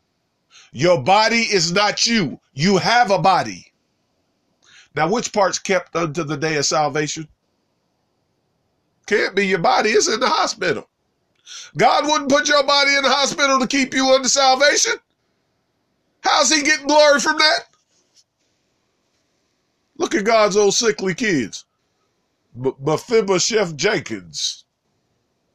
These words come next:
Mephibosheth was a crippled boy in the hospital, in the Bible. Son of the king. God crippled up a prince.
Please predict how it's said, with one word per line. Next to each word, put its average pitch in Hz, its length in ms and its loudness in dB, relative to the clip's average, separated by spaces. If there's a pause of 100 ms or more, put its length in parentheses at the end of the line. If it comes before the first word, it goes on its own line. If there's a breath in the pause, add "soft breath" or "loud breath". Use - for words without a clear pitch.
(800)
Mephibosheth 151 720 -2
was 135 220 -4
a 113 60 -8
crippled 123 400 -6
boy 123 340 -2
in 113 80 -4
the 117 80 -4
hospital, 110 540 -6
in 139 200 -2
the 110 240 -6 (300 soft breath)
Bible. 104 480 -4 (1900 soft breath)
Son 131 340 -4
of 143 120 -8
the 143 80 -10
king. 160 420 -8 (1600 soft breath)
God 196 380 2
crippled 240 360 0
up 254 160 0
a 240 100 -2
prince. - 580 -2